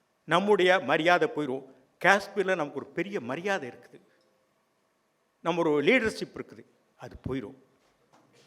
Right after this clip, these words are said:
அப்படியானா என்ன செய்யலாம்? தனி நாடாக நம்ம வர முடியாது,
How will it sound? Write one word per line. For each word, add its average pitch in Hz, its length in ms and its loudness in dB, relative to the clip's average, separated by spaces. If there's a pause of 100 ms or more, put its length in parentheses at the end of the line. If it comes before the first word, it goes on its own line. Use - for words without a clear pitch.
(140)
அப்படியானா 135 520 -2 (760)
என்ன 139 140 -6 (100)
செய்யலாம்? 104 360 -14 (840)
தனி 190 220 6 (120)
நாடாக 165 420 6
நம்ம 143 200 -6 (720)
வர 131 120 -2 (120)
முடியாது, 101 340 -18